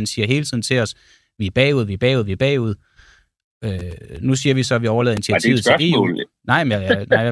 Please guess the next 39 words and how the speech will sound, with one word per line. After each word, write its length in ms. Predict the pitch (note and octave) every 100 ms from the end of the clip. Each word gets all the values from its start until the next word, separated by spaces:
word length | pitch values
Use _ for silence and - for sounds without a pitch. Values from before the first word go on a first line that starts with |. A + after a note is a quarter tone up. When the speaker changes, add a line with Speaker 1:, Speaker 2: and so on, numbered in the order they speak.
| A2+
Speaker 1:
jeg 0 | A2+
er 0 |
i 60 |
gang 180 | A#2 C#3+
med 80 | C3+
at 60 |
sige, 100 | C3 C#3+
nu 60 |
siger 140 | C3+ D#3+
vi 60 |
så, 80 | C3+
at 40 |
vi 60 | B2
Speaker 2:
<laughs> 0 |
Er 20 |
det, 60 | A#2+
Speaker 1:
overlader 300 | A2+ C3 A2+
Speaker 2:
er 40 |
det 100 | A2+
et 60 | A2
spørgsmål 480 | B2+ E3+ - B2+ G#2+
eller 160 | G#2+
en 120 | G#2 G2
holdning? 420 | C#3 A#3 A2+ F2
Speaker 1:
Der 80 | C3
kom, 200 | A#2+ F3+
nej, 180 | B2 A2
men 100 | D#3
der 60 | B2+
Speaker 2:
Du 40 |
Speaker 1:
kommer 220 | D3 F#3
Speaker 2:
siger 100 | D3+
Speaker 1:
et 40 | C3+
Speaker 2:
det. 60 | C3+
Speaker 1:
spørgsmål, 180 | B2
der 60 | G2+
kommer 160 | A#2+ C3+
et 60 |
spørgsmål. 400 | A2 G2+ - G2+